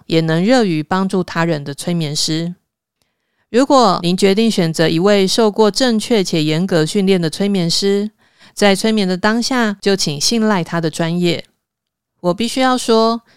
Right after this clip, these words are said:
双向的沟通是很重要的。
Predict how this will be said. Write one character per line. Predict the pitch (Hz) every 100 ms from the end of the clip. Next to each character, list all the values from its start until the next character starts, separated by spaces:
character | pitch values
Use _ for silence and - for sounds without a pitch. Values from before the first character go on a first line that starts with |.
| _
双 | - 214 220
向 | 240 208
的 | 175
沟 | 185 185
通 | - 185 185
是 | 185 185
很 | 165 - -
重 | 214 214
要 | 208 196
的。 | 160 156